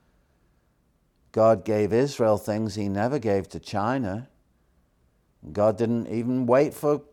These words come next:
Great Britain to arrive. <laughs> He set his love on Israel with a love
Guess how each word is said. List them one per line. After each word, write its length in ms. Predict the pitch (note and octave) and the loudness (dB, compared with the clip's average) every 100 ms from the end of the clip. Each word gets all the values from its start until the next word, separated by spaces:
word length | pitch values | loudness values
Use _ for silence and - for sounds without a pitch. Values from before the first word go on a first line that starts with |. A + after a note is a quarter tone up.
| _ - | _ -6
Great 340 | A#2+ C#3+ C#3+ | -2 -2 -2
Britain 360 | C3+ C3 G#2+ G2+ | -4 -4 -6 -10
to 160 | - | -6
arrive. 580 | F2 D#2+ C#2 C#2 - - - - - | -6 -4 -4 -6 -8 -16 -20 -20 -20
<laughs> 80 | - - _ _ _ _ | -18 -18 _ _ _ _
He 500 | - A2 C3 C#3 D3 _ _ _ _ _ _ _ | -6 -2 0 -2 -6 _ _ _ _ _ _ _
set 400 | - - F#2 F#2+ | -16 -8 -4 -2
his 160 | G2 | -2
love 580 | G#2 G2+ F2 E2 - - _ _ _ _ _ _ - | 0 0 2 -2 -8 -20 _ _ _ _ _ _ -16
on 200 | G#2 A#2 | -8 -6
Israel 560 | C#3 D3+ F2 D#2 D#2 _ _ _ _ _ _ _ _ _ _ _ _ _ | -6 -6 -10 -10 -12 _ _ _ _ _ _ _ _ _ _ _ _ _
with 200 | G2 G#2 | -2 0
a 60 | F#2+ | 0
love 640 | F#2+ F#2+ F2 F#2+ A#2+ - | 0 2 4 2 0 -8